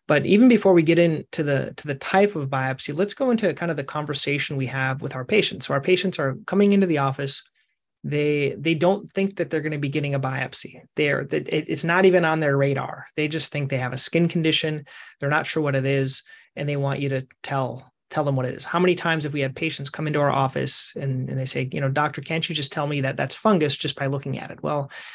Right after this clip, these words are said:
a lot of times we can't. We can't just look at the skin. We can't just look at the nail and determine that it is a fungus. We have to take a sample, right? Everyone, and not everyone, uh, a lot of dermatologists, that's the way they do it. Uh,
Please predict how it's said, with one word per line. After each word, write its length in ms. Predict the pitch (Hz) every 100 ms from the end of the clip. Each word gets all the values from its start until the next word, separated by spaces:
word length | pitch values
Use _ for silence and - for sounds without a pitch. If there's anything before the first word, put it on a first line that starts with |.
| - -
a 80 | 143
lot 140 | 156
of 80 | 170
times 180 | 175 147
we 80 | 143
can't. 380 | - 160 -
We 80 | -
can't 180 | 135 160
just 220 | 147 131
look 340 | 139 151 156 147
at 280 | 135 139 -
the 80 | 143
skin. 320 | - 190 175
We 80 | 147
can't 200 | 143 143
just 200 | 139 -
look 120 | 139
at 60 | 139
the 80 | 135
nail 380 | 143 143 139 - - - -
and 260 | - 147 143
determine 640 | 139 - 151 143 139 135
that 260 | 135 135 -
it 100 | 135
is 120 | 127
a 60 | 127
fungus. 520 | 240 214 139 139 - - - _ -
We 120 | 143
have 180 | 143 139
to 340 | 143 139 131 - -
take 180 | 143 135
a 40 |
sample, 440 | - 139 - 139 -
right? 220 | 143 -
Everyone, 540 | - 170 175 170 160 143 _ _ -
and 320 | 156 156 147
not 120 | -
everyone, 500 | 143 139 135 135 135
uh, 280 | - 135 135
a 100 | 147
lot 180 | 143 147
of 120 | 135
dermatologists, 800 | 135 156 143 - 156 156 160 151
that's 180 | 139 -
the 100 | 143
way 140 | 135
they 140 | 135 135
do 160 | 139
it. 160 | 143 139 - - - -
Uh, 340 | 127 117 113